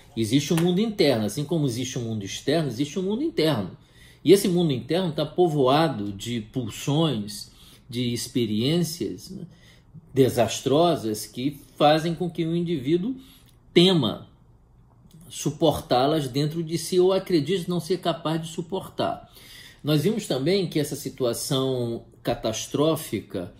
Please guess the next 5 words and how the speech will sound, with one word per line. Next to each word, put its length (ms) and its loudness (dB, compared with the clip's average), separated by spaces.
ela 880 2
é 280 2
constituída 800 0
por 240 -2
elementos 1160 -2